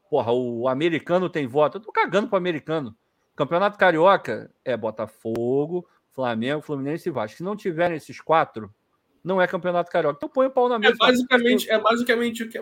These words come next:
Speaker 2: basicamente o que a gente já fala pro Campeonato Brasileiro, né? Se os,
Speaker 1: Pois é,
Speaker 2: se os
Speaker 1: pois
Speaker 2: clubes
Speaker 1: é.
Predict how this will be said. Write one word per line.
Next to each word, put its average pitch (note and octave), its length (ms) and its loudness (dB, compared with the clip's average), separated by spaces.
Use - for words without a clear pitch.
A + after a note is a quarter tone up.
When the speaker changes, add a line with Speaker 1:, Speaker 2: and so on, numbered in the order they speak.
Speaker 2:
basicamente G3+ 480 2
o - 40 -10
que G3 60 -4
a F#3+ 40 0
gente G#3 160 -4
já G3+ 120 4
fala G3+ 260 4
pro G#3+ 100 -10
Campeonato G#3 360 2
Brasileiro, F#3+ 500 0
né? D3 140 -8
Se - 200 -6
os, F#4 40 -2
Speaker 1:
Pois G#4 200 4
é, G4 100 4
Speaker 2:
se A4+ 60 4
os C#4 380 -4
Speaker 1:
pois G4 240 4
Speaker 2:
clubes G4+ 220 2
Speaker 1:
é. E4 100 -8